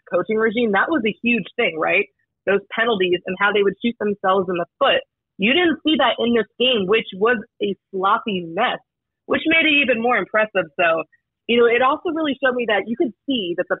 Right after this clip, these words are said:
players have already bought into Eberflus's philosophy.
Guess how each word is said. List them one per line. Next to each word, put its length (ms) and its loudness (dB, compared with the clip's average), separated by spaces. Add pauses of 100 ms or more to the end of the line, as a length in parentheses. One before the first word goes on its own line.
players 540 2
have 160 -2
already 560 0
bought 320 0 (400)
into 340 -2
Eberflus's 720 0 (140)
philosophy. 760 -2